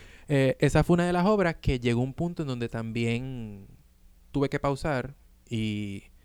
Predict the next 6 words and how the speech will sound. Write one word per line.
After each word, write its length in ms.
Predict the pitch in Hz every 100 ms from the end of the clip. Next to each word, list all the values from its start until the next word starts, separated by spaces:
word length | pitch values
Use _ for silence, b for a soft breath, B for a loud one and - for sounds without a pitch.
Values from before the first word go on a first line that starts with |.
| b b b b b - - - _ -
mo-, 300 | 123 117 110 113
me 100 | 110
moví 360 | 110 107 110
a, 540 | 117 120 113 101 98 - - - -
a 140 | 139
otra. 380 | 175 170 131